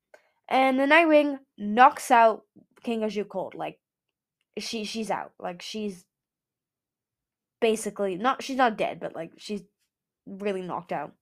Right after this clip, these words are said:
Um, and they have, like, this big fight scene,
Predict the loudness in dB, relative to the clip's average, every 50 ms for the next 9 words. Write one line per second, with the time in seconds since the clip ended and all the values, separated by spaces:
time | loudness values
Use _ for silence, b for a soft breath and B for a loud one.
0 | b b b b b b b b b b b b b b _ -2 0 2 4 4
1 | 6 4 4 2 0 -4 -2 0 2 2 2 2 2 2 2 2 2 2 0 0
2 | 0 -2 -4 -4 -2 -2 -2 -2 -2 -6 -14 _ -6 -6 -6 -6 -8 -14 -12 -10
3 | -10 -8 -10 -10 -12